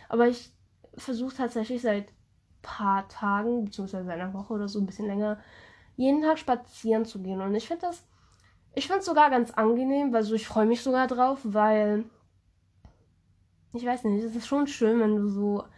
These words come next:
fünf Uhr abends rausgehst und dann die Sonne untergeht und so, obwohl wir das Februar haben, so, stell dir das mal vor. Ich feier das einfach komplett, also das ist schon,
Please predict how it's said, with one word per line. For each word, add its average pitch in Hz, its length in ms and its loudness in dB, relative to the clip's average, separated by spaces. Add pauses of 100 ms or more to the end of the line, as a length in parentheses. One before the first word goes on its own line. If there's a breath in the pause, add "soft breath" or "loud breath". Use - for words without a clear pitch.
(380 loud breath)
fünf 214 260 0
Uhr 208 120 2
abends 226 720 0 (220)
rausgehst 240 920 0
und 202 100 0
dann 208 180 4
die 196 80 0
Sonne 208 280 2
untergeht 240 580 0
und 226 100 0
so, 226 120 2
obwohl 208 240 0
wir 202 80 2
das 202 140 -2
Februar 214 440 -4
haben, 214 240 -4
so, 208 240 -6
stell 208 180 -4
dir 202 60 2
das 208 120 -2
mal 202 100 -6
vor. - 300 -6 (2000 loud breath)
Ich 226 240 2
feier 226 560 0
das 196 140 -8
einfach 208 420 -8
komplett, 220 460 -2
also 202 220 -2
das 220 100 -2
ist - 220 -14
schon, 226 480 0